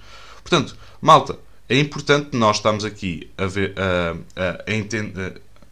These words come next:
quando, a, vocês que estão aqui a ver, e obrigado por estarem aqui e, por, e pela credibilidade e, por, e, por, e pela confiança de estarem aqui. Bom dia, Carla, viva! É importante, se, se não retiverem mais nada daquilo que eu disser,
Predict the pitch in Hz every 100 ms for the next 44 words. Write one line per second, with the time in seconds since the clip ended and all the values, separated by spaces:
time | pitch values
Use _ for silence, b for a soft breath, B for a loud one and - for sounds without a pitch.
0 | - 107 101 - 101 98 113 156 - 131
1 | - 107 90 82 92 107 98 107 - -
2 | 101 95 90 - 95 98 B B 95 95
3 | 98 92 85 82 92 101 95 98 98 95
4 | 90 92 110 98 90 - 87 80 92 95
5 | 92 90 87 B B - - 92 95 98
6 | - 90 90 87 - 90 87 - 80 98
7 | 117 117 117 107 95 87 101 95 82 B
8 | B B B B B - 131 135 135 -
9 | 110 104 - - 87 - 131 147 143 -
10 | 135 131 131 127 117 123 135 127 120 123
11 | 120 120 - - 92 -